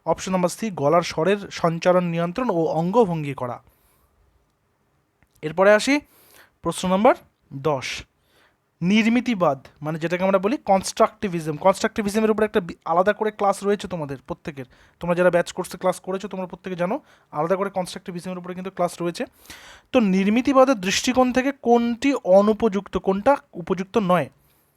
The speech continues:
পরীক্ষামূলক কাজের দ্বারা কিছু আবিষ্কার, দলগত শিখনে সহযোগিতা, কোনো নৈবর্তিক ঘটনাকে বিভিন্ন দৃষ্টিকোণ থেকে দেখতে উৎসাহিত করা, কোনো একটি বিশেষ ব্যাখ্যা মুখস্থ করা।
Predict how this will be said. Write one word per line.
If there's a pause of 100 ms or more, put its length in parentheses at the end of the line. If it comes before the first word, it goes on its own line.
(380)
পরীক্ষামূলক
কাজের
দ্বারা
কিছু
আবিষ্কার, (720)
দলগত
শিখনে
সহযোগিতা, (640)
কোনো
নৈবর্তিক
ঘটনাকে
বিভিন্ন
দৃষ্টিকোণ
থেকে
দেখতে
উৎসাহিত
করা, (580)
কোনো
একটি
বিশেষ
ব্যাখ্যা
মুখস্থ
করা।